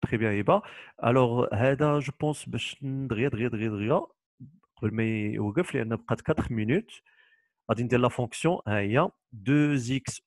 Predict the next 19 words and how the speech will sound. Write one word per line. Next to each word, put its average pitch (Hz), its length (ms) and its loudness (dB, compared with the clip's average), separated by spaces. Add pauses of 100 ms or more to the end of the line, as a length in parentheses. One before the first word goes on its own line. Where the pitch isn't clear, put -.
(120)
au 117 60 0
carré. 117 540 2 (440)
البيسونس 127 800 2
هي 139 80 4
الشابو, - 580 2 (640)
plus 139 400 4
trois. 107 460 0 (1600)
Donc, 104 280 -8
attention, 107 580 -4
euh, 98 240 -4
on 104 40 -6
a 104 60 -6
dit 104 260 -4
plus 110 260 -6
n, 110 320 -2 (320)
plus - 800 -8
trois. 104 460 -2 (1600)
Deux 110 580 0
x - 320 -8